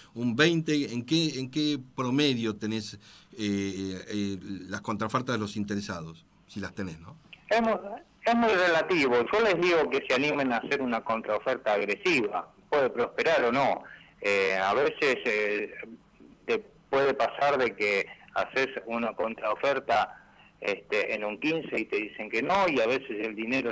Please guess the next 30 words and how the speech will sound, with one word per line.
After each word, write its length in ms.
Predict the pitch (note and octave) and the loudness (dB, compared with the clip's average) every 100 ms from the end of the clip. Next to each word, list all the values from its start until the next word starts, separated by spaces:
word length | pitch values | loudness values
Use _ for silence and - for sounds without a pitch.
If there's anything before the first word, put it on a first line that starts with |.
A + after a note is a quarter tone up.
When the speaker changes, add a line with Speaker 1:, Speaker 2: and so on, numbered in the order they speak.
| - | -6
Speaker 2:
se 80 | A2+ | -10
necesita 600 | G#2+ A2 - F3+ F#3 C#3 | -10 -12 -4 -2 2 2
y 40 | |
la 120 | A#2+ A2+ | 2 0
propiedad 480 | A2 A2+ A#2 A#2+ | 0 0 0 0
te, 260 | G2+ G2+ G2 | -2 -6 -4
se 80 | A2+ | -4
viene 240 | A2+ A2+ | -4 -2
abajo 520 | A2+ D3+ E3+ - C3 - - - - | 2 4 2 2 -2 -2 -14 -16 -6
y 80 | G#2 | -4
está 240 | - B2 | 0 -2
hace 180 | - A#2 | -2 -4
mucho 360 | A#2 A#2+ A2+ | -4 -2 -4
tiempo, 640 | G#2+ C#3+ D#3 C#3+ B2+ A2+ - | 0 0 0 2 2 2 -2
eh, 440 | G#2 G#2 G2+ G2 - | -2 2 2 0 -2
a 100 | A2 | -2
la 120 | G#2+ | 2
venta 580 | A#2+ D#3 E3+ E3+ D3+ C3 A2 | 2 2 0 2 2 2 -2
y 100 | G#2+ | -2
la 180 | G2 - | -4 -2
gente 540 | B2 A#2+ A2 G#2 - - _ | -6 0 0 0 -2 -14 _
acepta. 680 | - - G3 D3+ - F#2 F#2 - - - - | -4 0 0 0 0 -2 -2 -6 -20 -20 -8
Es 240 | - D3 B2+ | -2 -2 0
muy, 460 | D#3 E3 A#2 A2+ - | 0 2 2 -2 -4
es 160 | A#2 G2+ | -6 -4
muy 280 | C#3 D3+ C#3 | -2 -2 -2
subjetivo, 840 | A#2+ G2+ - G#2 B2+ G2+ F#2 F#2 - - - | -6 -6 -6 -4 -2 -2 -2 -6 -10 -20 -12
eh, 100 | G2 | -8
Marcelo. 680 | G2 G2+ G2+ A2+ G#2+ G2 F2+ _ - | -2 -2 -2 -2 0 0 -2 _ -14
Speaker 1:
Ok. 240 | F#2+ E2 | -12 -10